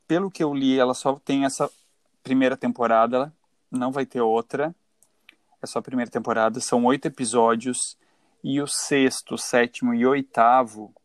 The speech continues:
são lindos, os três últimos episódios. Até no terceiro episódio, eu fiquei assim, gente, quando é que vai acontecer alguma coisa, um start pra eu entender essa série? Porque eu não,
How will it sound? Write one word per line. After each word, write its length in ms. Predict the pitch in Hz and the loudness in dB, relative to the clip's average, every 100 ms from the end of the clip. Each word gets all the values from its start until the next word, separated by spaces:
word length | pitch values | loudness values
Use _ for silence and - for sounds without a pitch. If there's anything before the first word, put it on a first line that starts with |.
| _ _ _ _ | _ _ _ _
são 560 | - - - 131 139 151 - _ _ _ _ - | -20 -10 -2 -2 -2 -6 -18 _ _ _ _ -10
lindos, 920 | 156 151 165 143 120 113 - - - _ _ _ _ _ | -6 -4 -2 -2 -4 -6 -10 -16 -20 _ _ _ _ _
os 180 | - - | -18 -14
três 320 | - 131 131 | -6 -2 -2
últimos 320 | 123 117 127 113 | -4 -6 -6 -6
episódios. 500 | 104 113 110 107 - - - - | -8 -4 -4 -4 -12 -20 -20 -2
Até 200 | 131 185 | 0 2
no 100 | 226 | 2
terceiro 380 | 220 175 - 160 | 2 0 -2 -6
episódio, 540 | - 127 120 135 139 | -4 -2 2 2 2
eu 40 | 131 | -4
fiquei 140 | - | -6
assim, 420 | 135 143 131 120 | -4 0 2 0
gente, 360 | 110 151 160 127 | -2 -6 -6 -10
quando 260 | - 127 | -2 0
é 40 | 147 | 0
que 60 | |
vai 80 | 190 | -2
acontecer 340 | 175 185 - 175 | -4 -4 -2 -2
alguma 200 | 165 170 | 0 -2
coisa, 240 | - 165 165 | 0 0 0
um 60 | |
start 500 | 147 - 135 139 151 | -4 2 2 2 0
pra 160 | 160 151 | -10 -8
eu 40 | |
entender 360 | 147 - 135 135 | -8 -2 0 0
essa 260 | 135 - 151 | 0 -2 -4
série? 480 | - 127 120 110 101 _ _ _ _ _ _ - _ | 0 2 2 -2 -8 _ _ _ _ _ _ -16 _
Porque 220 | - 123 | -6 -2
eu 40 | 135 | 0
não, 140 | 135 | 0